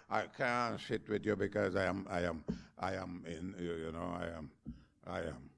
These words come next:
drunk," he meant. So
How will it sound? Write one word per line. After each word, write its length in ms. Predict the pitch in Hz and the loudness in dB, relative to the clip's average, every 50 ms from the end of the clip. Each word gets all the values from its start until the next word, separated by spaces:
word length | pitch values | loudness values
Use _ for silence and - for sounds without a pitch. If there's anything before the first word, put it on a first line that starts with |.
| - _ _ _ _ _ _ _ _ _ _ _ _ _ - - _ _ _ _ _ _ _ _ _ _ _ _ _ _ _ _ _ _ _ _ _ _ _ _ _ _ _ _ _ - 95 | -20 _ _ _ _ _ _ _ _ _ _ _ _ _ -20 -20 _ _ _ _ _ _ _ _ _ _ _ _ _ _ _ _ _ _ _ _ _ _ _ _ _ _ _ _ _ -14 -4
drunk," 380 | 90 104 135 110 98 95 - - | 8 10 10 10 10 8 0 0
he 100 | 101 104 | -2 0
meant. 220 | 90 87 73 67 - - _ _ _ _ _ _ _ _ - - - - - _ _ _ _ _ - - _ _ _ - _ _ _ _ _ _ _ _ _ _ _ _ _ _ _ - _ _ _ _ - _ _ - | 0 0 -2 -4 -10 -18 _ _ _ _ _ _ _ _ -14 -14 -14 -14 -16 _ _ _ _ _ -20 -20 _ _ _ -20 _ _ _ _ _ _ _ _ _ _ _ _ _ _ _ -20 _ _ _ _ -20 _ _ 2
So 360 | - 151 139 120 107 - | 6 8 8 8 6 2